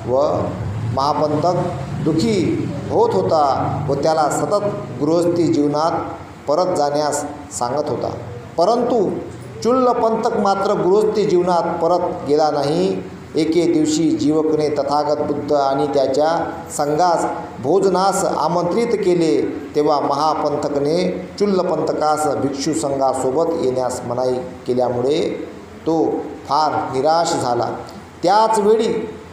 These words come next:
याच वेळी तथागताचे तेथे आगमन झाले.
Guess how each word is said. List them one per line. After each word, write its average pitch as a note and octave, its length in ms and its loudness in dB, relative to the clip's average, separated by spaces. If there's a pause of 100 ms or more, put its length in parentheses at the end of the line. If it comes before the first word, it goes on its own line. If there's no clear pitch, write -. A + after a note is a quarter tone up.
(240)
याच G#3+ 340 4
वेळी G#3+ 180 4
तथागताचे F3+ 1160 2 (180)
तेथे D#3 380 0
आगमन D3 440 2
झाले. C#3 460 2